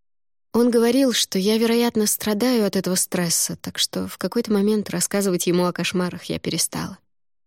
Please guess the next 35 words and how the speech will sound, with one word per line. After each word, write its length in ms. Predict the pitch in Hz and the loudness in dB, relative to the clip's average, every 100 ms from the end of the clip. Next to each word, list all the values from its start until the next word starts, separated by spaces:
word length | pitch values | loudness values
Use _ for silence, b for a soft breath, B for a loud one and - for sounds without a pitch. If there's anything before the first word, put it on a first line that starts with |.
| _ _ | _ _
Если 300 | 185 202 214 | 0 2 2
мне 220 | 214 226 220 | 4 4 4
снился 340 | 208 208 - | 2 2 0
кошмар, 540 | 202 196 220 240 269 | 0 0 2 0 0
я 240 | 226 185 190 | 0 0 2
молчала 500 | 190 190 - 247 214 | 0 0 0 0 2
и 100 | 175 | 0
старалась 540 | - 170 180 190 - | -2 -2 -2 -2 0
о 60 | 175 | 0
нем 180 | 170 170 | 0 0
забыть. 480 | 165 165 170 - - _ _ _ _ _ - | -2 -4 -6 -6 -8 _ _ _ _ _ -6
От 180 | 185 196 | 0 2
мысли, 300 | 214 - 202 | 2 2 0
что 240 | - - | -2 -2
со 160 | - 190 | 0 2
мной 180 | 202 | 2
что-то 300 | 214 - 180 | 2 -2 0
не 180 | 190 190 | 2 0
так 380 | 180 226 240 - | 0 0 0 -2
и 60 | 170 | -4
что 220 | - 175 | -2 0
это 200 | 180 196 | 0 2
нельзя 400 | 196 190 196 185 | 2 4 2 2
вылечить, 680 | 214 240 - 190 - - 190 | 2 2 -2 -2 -2 -2 2
у 60 | |
меня 240 | 180 190 190 | 2 4 2
начиналась 560 | 185 196 180 185 185 | 0 0 0 0 -2
тахикардия. 720 | 180 - 180 185 170 165 165 - _ _ _ _ _ _ _ _ _ - | -4 -6 -2 -2 0 0 -2 -6 _ _ _ _ _ _ _ _ _ -8
Кошмары 460 | 220 - 294 302 262 | -2 2 4 4 4
мне 200 | 247 254 | 4 2
все 160 | - | 2
еще 180 | 247 240 | 0 0
снятся, 600 | 226 233 208 - - 165 - - | 0 0 0 0 -4 -4 -12 -2
некоторые 480 | 185 233 - 165 160 | 0 0 0 0 0
повторяются, 800 | 156 185 180 196 202 - - | -2 -2 -2 -2 -2 -4 -4